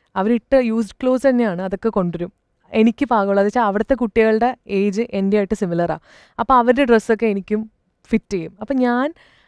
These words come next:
ആ ഡ്രസ്സുകളാണ് ഇടുക. കൂടുതലും യൂസ് ചെയ്യുന്നത് ആ ഡ്രസ്സുകളാണ്.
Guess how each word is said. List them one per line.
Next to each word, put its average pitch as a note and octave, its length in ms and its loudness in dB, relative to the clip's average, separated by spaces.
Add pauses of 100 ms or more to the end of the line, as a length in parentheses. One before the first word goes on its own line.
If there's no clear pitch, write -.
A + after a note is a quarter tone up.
(120)
ആ A#3+ 180 2
ഡ്രസ്സുകളാണ് A3+ 560 2
ഇടുക. F3+ 300 -2 (140)
കൂടുതലും A#3 440 4
യൂസ് G#3+ 200 2
ചെയ്യുന്നത് G#3 260 0
ആ F3+ 120 2
ഡ്രസ്സുകളാണ്. F3 500 -4